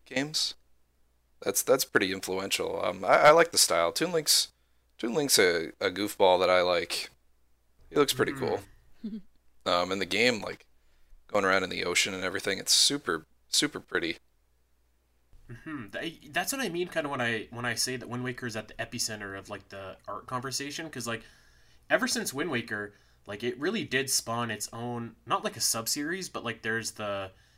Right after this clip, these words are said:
Speaker 2: there's the main graphical style, and then there's, like, the Toon Link graphical style. So it really, I think it was very, very influential. Um, but just, I, I'm trying to be a little bit objective here. I just,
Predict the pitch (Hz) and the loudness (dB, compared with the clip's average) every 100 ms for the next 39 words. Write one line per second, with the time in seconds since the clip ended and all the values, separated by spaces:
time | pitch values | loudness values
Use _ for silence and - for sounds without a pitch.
0 | - 117 113 110 107 139 147 147 151 - | -8 -6 -4 -6 -2 -2 2 2 2 0
1 | 147 - 143 151 113 117 117 110 110 - | -4 0 0 0 -2 -4 -4 -4 -6 -10
2 | - 156 165 110 98 - 104 98 - 95 | -8 -6 -6 -8 -10 -10 -8 -8 -10 -10
3 | - 98 95 - 110 113 123 127 143 135 | -8 -6 -6 -6 -6 -6 -6 -6 -4 -2
4 | 123 - - _ _ - 123 226 123 139 | -4 -6 -20 _ _ -10 -2 -2 2 2
5 | 120 95 131 151 117 117 113 - 117 117 | 2 0 2 4 4 0 -2 -2 -10 -8
6 | 104 110 110 92 92 _ - 107 101 101 | -8 -8 -8 -12 -14 _ -8 -4 -4 -8
7 | 92 _ - 131 120 147 147 - - - | -16 _ -4 -4 -2 -4 -4 -6 -18 -20
8 | - - 127 135 131 - 196 220 147 127 | -20 -4 -2 0 -2 0 0 0 -2 -4
9 | 110 135 147 143 131 123 143 143 - 147 | -4 -4 -4 -6 -6 -6 -6 -6 -6 -2
10 | 147 143 127 175 | -2 -4 -6 -4